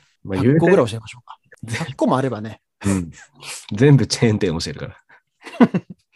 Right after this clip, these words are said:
Speaker 2: <laughs> ツボ八。
Speaker 1: <laughs> びっくりドンキー。
Speaker 2: 山岡や。
Speaker 1: <laughs> でもびっくりドンキーはもうあれだよね。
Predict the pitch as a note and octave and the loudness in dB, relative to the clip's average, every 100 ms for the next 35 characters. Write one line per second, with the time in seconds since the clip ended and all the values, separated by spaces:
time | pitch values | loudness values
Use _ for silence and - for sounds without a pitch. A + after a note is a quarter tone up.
0 | C#3+ C#3 C#3 C#3+ C#3+ - - _ G2+ - | -2 2 4 4 2 -2 -8 _ -8 -4
1 | G#2+ G2 F#2 - - _ C3 - _ A2+ | -4 -4 -6 -10 -20 _ -20 -20 _ -2
2 | C3+ D3 - - _ _ _ _ - - | 0 0 -4 -14 _ _ _ _ -12 -2
3 | D#3+ C#3+ A3+ - C4+ - - - G2+ A#2 | 0 2 0 0 -2 -2 -12 -4 2 4
4 | B2 - F#3 F#3+ G3+ F3+ - F2 D#2 E2+ | 4 2 2 2 0 0 0 0 0 -4
5 | D#2+ F2 C#2 B1 | -4 -4 -6 -8